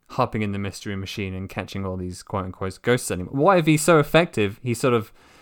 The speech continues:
breaks the gang apart, you know? At that point, he's like, "Oh, no,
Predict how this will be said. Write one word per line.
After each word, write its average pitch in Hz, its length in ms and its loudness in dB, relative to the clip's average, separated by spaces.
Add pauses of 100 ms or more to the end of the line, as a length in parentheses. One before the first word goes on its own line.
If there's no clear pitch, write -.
(300)
breaks 131 340 2
the 123 140 0
gang 117 320 0
apart, 104 540 0 (360)
you 98 140 -6
know? 92 80 -4
At 120 220 -2
that 175 200 4
point, 135 200 0
he's 123 120 -2
like, 113 340 -2
"Oh, 156 140 4
no, 151 380 2